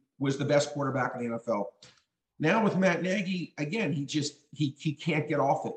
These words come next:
He'd rather be consistent than be right. I'd rather be right. I, I don't care if I'm consistent. You gotta learn, adjust, and, and, and go with the times, not just in sports, but in life. It's a great lesson. And I try to deal with people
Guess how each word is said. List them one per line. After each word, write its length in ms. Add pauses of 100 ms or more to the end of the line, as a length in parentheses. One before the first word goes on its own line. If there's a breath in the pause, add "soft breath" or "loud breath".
(160)
He'd 140
rather 260
be 140
consistent 600
than 120
be 100
right. 320 (500)
I'd 160
rather 180
be 140
right. 320 (340)
I, 240
I 100
don't 200
care 160
if 60
I'm 120
consistent. 520 (200)
You 120
gotta 200
learn, 360
adjust, 420 (120)
and, 200
and, 240
and 160
go 120
with 160
the 80
times, 400
not 240
just 220
in 100
sports, 380 (240)
but 100
in 160
life. 360
It's 120
a 40
great 320
lesson. 400 (480)
And 100
I 100
try 200
to 100
deal 180
with 180
people 380